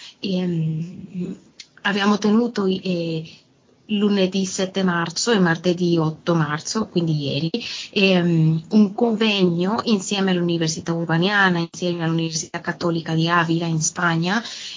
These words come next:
ehm, e altre associazioni che hanno aderito, e un convegno, eh, specifico su, eh, alcune dottori della Chiesa, donne dottori della Chiesa,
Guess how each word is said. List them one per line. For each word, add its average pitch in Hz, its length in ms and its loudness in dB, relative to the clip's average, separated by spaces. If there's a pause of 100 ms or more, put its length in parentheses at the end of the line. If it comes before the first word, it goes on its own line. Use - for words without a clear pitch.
ehm, 165 600 2
e 208 120 0
altre 190 400 0
associazioni 180 720 -4
che 165 120 -12
hanno 170 140 -2
aderito, 180 600 0 (440)
e 202 340 4
un 220 180 4
convegno, 208 880 2
eh, 165 100 -8
specifico 202 840 -2
su, 247 420 0 (300)
eh, 202 140 -2
alcune 208 600 2 (280)
dottori 196 720 2
della 185 240 2
Chiesa, 185 680 0
donne 170 360 -2
dottori 170 420 -2
della 185 220 -2
Chiesa, 240 440 0